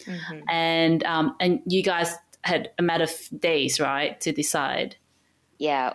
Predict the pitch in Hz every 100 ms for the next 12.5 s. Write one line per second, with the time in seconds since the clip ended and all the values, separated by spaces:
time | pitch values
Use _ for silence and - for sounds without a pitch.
0 | - 175 165 160 165 185 208 208 208 277
1 | 262 202 180 - 175 160 156 139 135 139
2 | 113 82 55 - - 165 160 175 175 175
3 | 160 - - - - 175 165 - 165 160
4 | 147 139 143 135 151 170 160 - 151 143
5 | - 139 147 143 147 - 127 135 170 139
6 | 143 139 - 135 - 147 147 147 131 131
7 | 127 143 202 - _ _ _ _ - 160
8 | 151 143 143 151 151 170 156 156 151 143
9 | 135 - 139 131 - 143 160 143 131 165
10 | 165 131 151 151 151 - 175 196 208 196
11 | 190 160 160 160 147 139 - 160 147 147
12 | 143 143 143 135 -